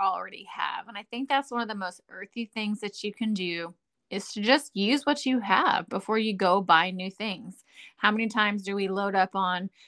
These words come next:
you know, extra food or extra deodorant or just, you know, extra toothpaste, and we're holding on to these things for so long? We, you know, we really love to stock up and make sure that we're never gonna run out. But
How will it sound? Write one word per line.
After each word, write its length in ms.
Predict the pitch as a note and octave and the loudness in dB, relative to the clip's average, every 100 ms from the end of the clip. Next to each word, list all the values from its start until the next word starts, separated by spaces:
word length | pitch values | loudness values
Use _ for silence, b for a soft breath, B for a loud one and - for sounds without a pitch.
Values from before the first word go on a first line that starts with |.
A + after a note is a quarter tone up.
| b | b
you 60 | G#3 | -6
know, 100 | F#3+ | -2
extra 320 | G#3 G3+ - | -2 -2 -6
food 480 | A3+ - A#3+ A3+ G3+ | -6 -2 0 2 0
or 140 | F#3+ F3+ | 0 -2
extra 340 | G3 - A#3 | -2 -4 -6
deodorant 640 | A3 A#3 A#3 G#3+ G3 G3 | 0 0 0 0 0 0
or 160 | G3 G3 | -2 -4
just, 240 | A#3 - | -8 -12
you 120 | - G#3+ | -6 0
know, 120 | G3 | 0
extra 280 | G#3+ - A#3+ | 0 -6 -8
toothpaste, 500 | - D4 A#3 G#3+ G#3+ | -4 -2 0 -2 -2
and 60 | |
we're 100 | G#3 | -4
holding 380 | G3+ A#3+ A#3 G#3+ | 2 4 4 4
on 180 | G3 G#3 | 2 2
to 80 | A3 | -2
these 180 | G3+ | -6
things 280 | - G#3 G3+ | -6 -8 -6
for 120 | - | -8
so 220 | G3 G#3 G3+ | -4 0 4
long? 300 | G3+ G3+ G#3 | 6 6 2
We, 320 | G#3 A3 F#3+ - | -4 -4 -4 -8
you 100 | G3+ | -8
know, 140 | F#3+ E3+ | -6 -4
we 80 | F#3 | 0
really 240 | A3 A#3 | 2 4
love 160 | G3+ E3+ | 4 2
to 80 | |
stock 420 | F#3 - F3+ G3 G#3+ | -4 6 6 6 4
up 200 | G3 - | 2 0
and 100 | F3+ | -12
make 180 | E3+ | -12
sure 160 | - F3+ | -10 -10
that 120 | E3 | -10
we're 120 | E3+ | -8
never 220 | F3+ E3 F3 | -8 -8 -8
gonna 200 | F3 D#3+ | -10 -8
run 200 | F3+ F3+ | -6 2
out. 380 | A3+ F3+ - - | 6 6 4 0
But 240 | E3 E3+ | 0 0